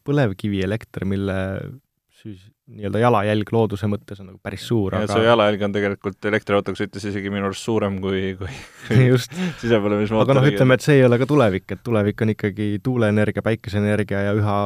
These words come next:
Speaker 1: suurem osakaal, et siis, äh, siis on ju nii, et sõidad elektriautoga ja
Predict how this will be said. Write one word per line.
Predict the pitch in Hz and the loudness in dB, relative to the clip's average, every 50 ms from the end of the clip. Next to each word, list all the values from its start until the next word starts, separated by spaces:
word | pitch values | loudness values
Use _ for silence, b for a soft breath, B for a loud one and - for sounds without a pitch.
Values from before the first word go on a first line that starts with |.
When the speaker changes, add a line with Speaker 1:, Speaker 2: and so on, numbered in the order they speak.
| 101 101 | -2 -2
Speaker 1:
suurem | - 123 117 107 104 113 | -2 0 0 0 0 0
osakaal, | 135 143 120 98 - - - - - - | 2 2 2 0 0 -2 -6 -6 -8 -12
et | - - | -14 -16
siis, | - - 110 104 98 - - - - 110 | -18 -18 -18 -18 -18 -18 -16 -12 -8 -6
äh, | 101 98 104 - - - - - _ _ _ _ _ _ | -6 -4 -6 -6 -8 -10 -12 -14 _ _ _ _ _ _
siis | - 120 107 101 | -20 -18 -10 -6
on | 107 101 101 | -4 -2 -2
ju | 101 | 0
nii, | 107 110 110 104 | 0 0 -2 -2
et | 98 - | -4 -2
sõidad | - 113 104 104 98 - | -4 -2 -2 0 -2 0
elektriautoga | 107 117 120 - - 120 117 120 120 - 101 92 95 98 | -2 -2 -2 -4 -2 0 0 0 0 -2 -4 -2 0 -2
ja | 98 98 98 | -2 -2 -2